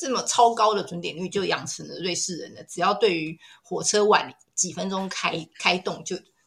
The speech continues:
开始觉得不耐。所以这个状况呢，就是反映在刚刚 Mina 说的那个宣传影片，那就是真的。就是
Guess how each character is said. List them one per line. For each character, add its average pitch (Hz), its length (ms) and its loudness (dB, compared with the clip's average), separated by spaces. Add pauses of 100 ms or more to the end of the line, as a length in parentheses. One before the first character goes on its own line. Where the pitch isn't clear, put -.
(120)
开 196 240 -2
始 - 360 0
觉 120 140 -10
得 120 100 -6
不 - 160 -16
耐。 - 260 -4 (220)
所 254 120 -4
以 226 100 2
这 277 120 -2
个 220 80 4
状 202 280 2
况 170 280 2
呢， 147 160 -14
就 208 120 -2
是 196 80 0
反 - 260 -6
映 180 160 -4
在 151 360 -2 (180)
刚 180 140 0
刚 180 120 -2
Mina 175 280 -4
说 165 200 -8
的 131 100 -12
那 156 140 -8
个 - 220 -10
宣 180 220 -4
传 139 220 -8
影 170 80 -16
片， - 240 -6
那 180 80 -4
就 180 160 -8
是 - 140 -2
真 156 300 -8
的。 - 100 -14
就 247 140 -2
是 277 120 -4